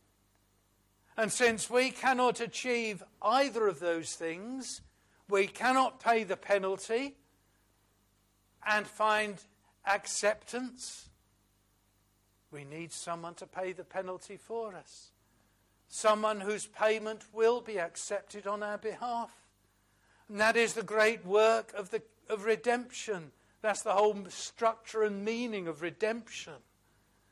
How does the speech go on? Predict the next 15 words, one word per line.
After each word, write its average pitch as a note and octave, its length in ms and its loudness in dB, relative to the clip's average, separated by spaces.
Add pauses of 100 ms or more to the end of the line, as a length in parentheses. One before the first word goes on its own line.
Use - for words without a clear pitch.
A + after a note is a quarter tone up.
(300)
Payment B3 840 0 (440)
and A3 280 0
acceptance. - 1400 -2 (520)
Not C4+ 220 2
just - 300 -4
payment, G#3+ 720 -2 (460)
but A3 160 4
acceptance A3+ 920 -2
as G#3 180 -12
well. G#3 420 -8 (1700)
And A3 120 2
the G3+ 100 6
good B3+ 340 4
news A3+ 420 0
is F#3+ 520 0